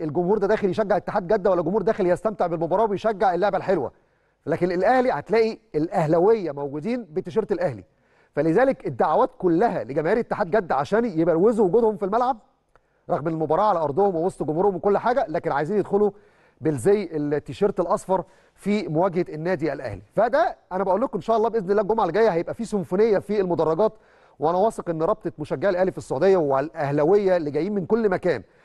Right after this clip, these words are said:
لو تبص على رابطه الاهلي في الكويت هتسافر السعوديه، رابطه الاهلي اللي في السعوديه موجوده وهتعمل ترحال، وانا شفت ده على بيجات السوشيال ميديا،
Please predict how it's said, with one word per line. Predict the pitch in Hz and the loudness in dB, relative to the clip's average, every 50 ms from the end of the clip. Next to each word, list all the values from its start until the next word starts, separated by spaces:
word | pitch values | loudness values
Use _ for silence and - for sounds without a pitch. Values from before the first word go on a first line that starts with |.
| _ _ _ | _ _ _
لو | 127 139 143 | -2 -2 -2
تبص | - 165 180 214 - - | 0 0 0 0 0 0
على | 180 170 | -2 0
رابطه | 165 208 - - - | 0 -2 -2 -4 -6
الاهلي | 175 180 196 208 | -2 0 0 0
في | 185 - | 0 -4
الكويت | - - - 156 196 220 - - | -8 -6 -4 -2 -2 -2 -2 -4
هتسافر | 156 143 - 202 214 208 185 160 | -8 -4 0 0 0 0 0 -4
السعوديه، | 143 - - 143 139 135 120 101 - - _ _ _ _ _ - | -4 -2 -2 0 0 0 -2 -4 -8 -12 _ _ _ _ _ -4
رابطه | 139 180 - - 175 160 | -2 -2 -2 -2 -4 -2
الاهلي | 165 175 190 190 185 | 0 2 2 4 2
اللي | 180 165 | 0 -2
في | - | -4
السعوديه | 170 - - 180 139 147 196 202 | -6 -4 -2 0 2 2 2 2
موجوده | 185 165 156 143 175 202 196 180 | 4 2 2 2 2 2 4 2
وهتعمل | 156 156 185 190 190 185 165 | 2 2 0 -2 -2 -2 -4
ترحال، | - 185 160 - - 180 196 | -4 -6 -6 -2 0 0 0
وانا | 185 170 156 | 0 0 -2
شفت | 123 190 - 170 | -4 -6 -4 -2
ده | 160 175 | 0 2
على | 180 170 156 | 2 2 0
بيجات | 147 135 120 180 - | -2 -4 -4 -6 -6
السوشيال | - - - 185 - 185 175 160 | -6 -8 -10 -4 -2 -2 0 0
ميديا، | 180 180 127 123 101 | 0 0 0 -2 -6